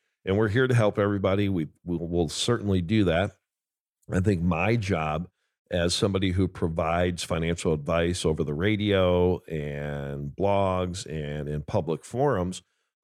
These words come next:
I, I feel very, very strongly that my job is to make sure that I'm telling a compelling enough story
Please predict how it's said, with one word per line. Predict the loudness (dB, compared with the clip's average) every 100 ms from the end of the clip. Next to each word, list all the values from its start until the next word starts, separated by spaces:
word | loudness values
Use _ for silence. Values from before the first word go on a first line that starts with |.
| _
I, | -4 -4 -2
I | -2
feel | -2 -2 -2
very, | 0 0 2 2 0
very | 0 0 0 0
strongly | -4 -4 -2 0 0 -2 -2
that | -2 -2
my | -2 -2
job | -2 -2 -2
is | -4 -4
to | -2
make | -2 -4
sure | -6 -2 0 0
that | 0 -2 -2 -6 _ _ _
I'm | -4 -4
telling | -4 -2 0 0
a | -2
compelling | -4 -4 -4 -4 -2 0 0
enough | 0 0 0 0 -4
story | -8 -4 0 2 2 0 -2